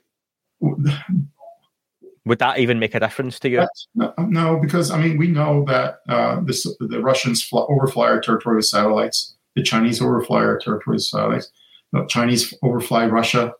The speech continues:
Speaker 1: <laughs> You know, we
Speaker 2: Yeah.
Speaker 1: overfly Russia. I mean, we overfly everybody. Um, and with, especially with Russia, I mean, we have, uh, treaty agreements that we can inspect each other's, um, for example, missile silos.
Speaker 2: Mm-hmm.
Speaker 1: That we exchange data. I mean, every time the Russians,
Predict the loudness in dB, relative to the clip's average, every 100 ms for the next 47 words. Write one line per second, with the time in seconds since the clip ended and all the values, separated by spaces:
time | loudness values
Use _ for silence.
0 | _ -6 -2 -2 0 2 2 0 -2 -10
1 | 0 2 2 0 -2 -2 0 0 0 0
2 | 2 2 2 0 0 -2 0 0 0 0
3 | 0 -2 -6 -14 _ _ _ _ _ _
4 | -2 2 2 2 0 0 0 -2 -4 -4
5 | -4 -6 -4 -2 0 0 0 -2 0 0
6 | 0 0 0 0 0 0 -2 -2 -2 -4
7 | -10 _ _ -8 -4 -2 0 0 0 0
8 | 2 2 0 -2 -2 0 0 -2 0 0
9 | 0 -2 -2 0 -2 0 2 2 0 -2
10 | -2 0 -2 -4 -10 -10 -2 0 2 0
11 | 2 2 2 0 0 -2 -4 -8 -12 _
12 | -8 -4 -4 -2 0 0 0 0 0 -2
13 | 0 0 0 -2 -12 _ _ 0 2 2
14 | 0 0 0 2 2 2 2 0 0 -2